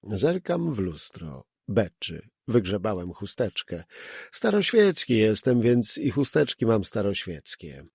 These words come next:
Dla niewtajemniczonej młodzieży to takie z materiału, batystu czy czegoś takiego, kwadratowe, czasem z wyszytymi inicjałami.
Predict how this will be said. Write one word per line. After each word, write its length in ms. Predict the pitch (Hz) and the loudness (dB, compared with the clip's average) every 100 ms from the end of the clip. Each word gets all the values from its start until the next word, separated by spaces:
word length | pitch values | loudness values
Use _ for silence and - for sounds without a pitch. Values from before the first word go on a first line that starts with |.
| _ _ _ _ _ _ _ _ - - - - - | _ _ _ _ _ _ _ _ -20 -18 -18 -18 2
Dla 320 | 117 113 117 | 6 8 10
niewtajemniczonej 840 | 127 156 131 123 113 104 107 107 | 8 8 8 8 8 4 4 4
młodzieży 760 | 104 104 90 104 104 90 110 110 - | 4 2 2 2 2 2 4 4 2
to 100 | 170 | -2
takie 280 | 220 202 | 0 0
z 60 | 170 | 0
materiału, 880 | 180 170 160 123 92 76 76 98 120 | 0 0 2 2 2 -2 -4 -2 0
batystu 680 | 107 127 135 110 - - 92 | 2 4 4 2 -2 -10 -8
czy 320 | - 98 87 | -6 -6 -6
czegoś 340 | - 104 95 - | -6 -6 -6 -6
takiego, 560 | - - 104 90 107 90 - | -6 -4 -4 -2 -4 -6 -12
kwadratowe, 840 | - 180 147 120 101 - 78 76 110 | -4 2 2 2 0 -4 -6 -6 0
czasem 420 | 135 120 131 131 | 2 4 4 4
z 140 | 135 101 | 2 4
wyszytymi 580 | 131 131 - 113 117 | 6 6 2 2 2
inicjałami. 960 | 135 117 113 - 110 98 76 78 78 - | 2 2 2 2 -2 -2 -4 -12 -16 -20